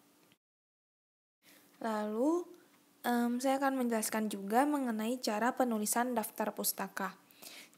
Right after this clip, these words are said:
Jadi, cara penulisan daftar pustaka sendiri itu ada dua jenis.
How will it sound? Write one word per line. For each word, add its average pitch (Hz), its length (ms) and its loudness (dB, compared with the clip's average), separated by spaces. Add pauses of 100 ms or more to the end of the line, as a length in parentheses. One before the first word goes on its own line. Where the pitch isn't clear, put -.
Jadi, 208 540 2
cara 277 260 4
penulisan 240 460 0
daftar 226 320 0
pustaka 233 480 2
sendiri 220 500 0
itu 254 140 2
ada 262 240 6
dua 202 480 4
jenis. 196 560 2